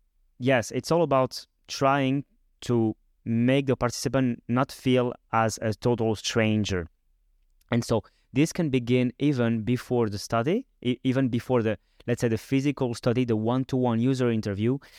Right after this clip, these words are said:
by communicating well the study details, for instance,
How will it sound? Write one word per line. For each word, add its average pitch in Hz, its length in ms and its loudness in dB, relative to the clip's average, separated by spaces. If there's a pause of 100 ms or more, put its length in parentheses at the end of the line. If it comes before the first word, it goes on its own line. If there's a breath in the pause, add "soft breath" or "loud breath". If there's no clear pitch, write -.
(160 loud breath)
by 117 320 0
communicating 147 840 0 (300)
well 117 340 2
the 110 100 -2
study 131 440 -2
details, 139 420 -2
for 135 160 -2
instance, 131 580 -4